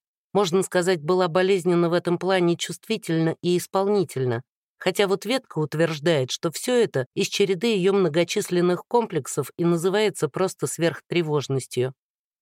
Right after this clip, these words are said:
«Повторяю теперь для всех, я не потерплю утренних опозданий», окинула строгим взором свой штат начальница.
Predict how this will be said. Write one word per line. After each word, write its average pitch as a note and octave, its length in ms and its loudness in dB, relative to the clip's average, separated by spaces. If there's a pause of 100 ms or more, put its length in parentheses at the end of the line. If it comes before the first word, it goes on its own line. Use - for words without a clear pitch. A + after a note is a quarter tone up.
«Повторяю F#3 600 4
теперь F3+ 380 0
для F3 220 2
всех, - 440 -2 (160)
я F3 180 4
не F#3 260 4
потерплю G3+ 760 0
утренних F#3 520 0
опозданий», E3 720 0 (300)
окинула F3 460 2
строгим E3 480 -2
взором D#3 360 0
свой D#3+ 220 -2
штат D#3+ 320 -2
начальница. C#3+ 800 0